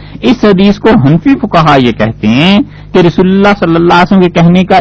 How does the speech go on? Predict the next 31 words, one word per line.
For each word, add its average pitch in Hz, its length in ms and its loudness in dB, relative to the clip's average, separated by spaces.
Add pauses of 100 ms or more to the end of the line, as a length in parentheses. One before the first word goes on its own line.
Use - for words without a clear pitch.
ارشاد 139 440 -2
مبارک 147 460 0
کا 139 120 0
مطلب 175 400 0
یہ 127 200 2
ہے 170 240 2 (340)
کہ 185 180 2
آذان 147 540 2
دوہری، 143 340 2 (280)
یعنی 165 260 2
اللہ 151 520 2
اکبر، - 320 -4
اللہ 139 540 0
اکبر 226 440 -2 (420)
یہ 160 100 2
کہہ 147 240 2
کے 113 100 2
رک 95 240 -4
جائے، 90 180 -6 (460)
پھر 233 180 2
کہے 190 320 2
اللہ 151 460 2
اکبر، 143 280 -2
اللہ 139 500 0
اکبر، 233 380 -2 (680)
تو 208 120 2
یہ 196 260 2
دو 175 220 4
جملے 110 340 2
ہو 87 160 -2
گئے، 82 100 -8